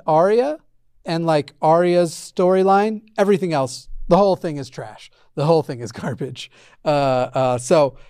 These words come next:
um, yeah, that's, uh, that's my plan. If I can stay awake that long, I will be, um, I will be watching Game of Thrones. Oh, last minute question in. "Okay, do you think the head of state and the head of government should be two different people?"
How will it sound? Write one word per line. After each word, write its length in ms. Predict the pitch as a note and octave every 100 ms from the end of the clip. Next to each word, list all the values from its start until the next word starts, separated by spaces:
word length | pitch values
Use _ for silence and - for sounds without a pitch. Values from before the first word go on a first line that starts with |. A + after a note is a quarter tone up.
| _
um, 420 | D3 D3 B2+ A#2+ - -
yeah, 260 | D#3 C3+ A#2
that's, 320 | D3+ C#3 -
uh, 300 | D3 C3 B2+ - - - _ -
that's 160 | G#3 G3
my 180 | G3+ G3+
plan. 360 | - E3+ D#3+
If 100 | D3+
I 80 | D#3
can 220 | C#3+ D3+
stay 260 | C#3 - F#3+
awake 320 | E3+ E3+ E3+
that 160 | F3 E3
long, 400 | D#3+ F3+ G3+ G#3
I 280 | C#3 C#3 C#3
will 240 | C#3+ C#3+
be, 360 | C3 C#3 C#3 C#3
um, 460 | C3+ C3 B2+ B2+ B2 - _ _ _ _ _ - _ _ - -
I 140 | C#3
will 160 | C3+ C3
be 160 | C3+
watching 380 | B2+ C3+ - B2
Game 180 | C3 B2+
of 80 | B2
Thrones. 300 | C3 A#2 A#2
Oh, 220 | G#3 A#3 _ -
last 260 | F#3 F#3 F#3
minute 160 | D#3
question 320 | F3 D3+ E3
in. 160 | D3 C#3+ - -
"Okay, 280 | G3 F#3+ E3+
do 80 | D3
you 80 | D3
think 200 | A3 A3+
the 100 | D#3+
head 260 | C3 F#3+
of 100 | F#3
state 380 | - F3+ E3 -
and 120 | D3+ D3
the 60 |
head 140 | C#3 D3+
of 140 | C#3+
government 420 | D3 C3+ C#3 C3+
should 180 | - C#3
be 140 | C3
two 180 | A#2+ D#3
different 300 | C#3 B2+ B2+
people?" 400 | C3 B2+ - -